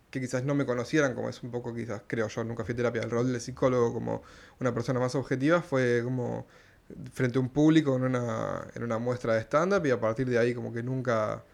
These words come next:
nunca lo había hablado en otro contexto, en otro... Y todavía al día de hoy no siento la necesidad de hacerlo, como que quizás en un momento me surja como la necesidad, tipo, de procesar de otra manera, como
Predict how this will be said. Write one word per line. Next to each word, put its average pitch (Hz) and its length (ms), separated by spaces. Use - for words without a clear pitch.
nunca 135 180
lo 127 60
había 131 80
hablado 127 180
en 127 60
otro 120 180
contexto, 123 520
en 120 60
otro... 117 360
Y 151 120
todavía 151 600
al 147 140
día 156 140
de 151 80
hoy 170 40
no 165 100
siento 151 220
la 135 80
necesidad 123 400
de 120 80
hacerlo, 117 760
como 123 180
que 123 120
quizás 131 140
en 160 60
un 160 40
momento 151 260
me 139 120
surja 160 340
como 123 540
la 107 240
necesidad, 131 320
tipo, 123 180
de 117 60
procesar 120 440
de 139 60
otra 127 180
manera, 147 500
como 131 240